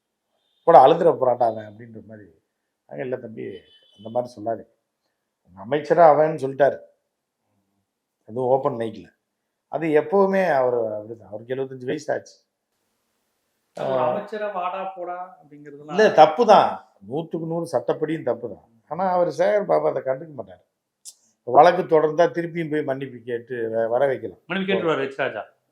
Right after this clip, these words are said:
Speaker 1: ஏ-, ஏங்க, எத்தனை மன்னிப்பு தாங்க அவர் வாழ்க்கையில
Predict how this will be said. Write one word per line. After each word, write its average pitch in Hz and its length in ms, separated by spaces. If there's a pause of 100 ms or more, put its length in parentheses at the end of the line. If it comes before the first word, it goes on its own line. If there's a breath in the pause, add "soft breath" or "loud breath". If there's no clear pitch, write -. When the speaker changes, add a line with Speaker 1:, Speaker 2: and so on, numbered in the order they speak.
(180)
Speaker 1:
ஏ-, 117 200 (220)
ஏங்க, 113 220 (220)
எத்தனை 170 400
மன்னிப்பு 156 400
தாங்க 170 200
அவர் 147 140
வாழ்க்கையில 131 520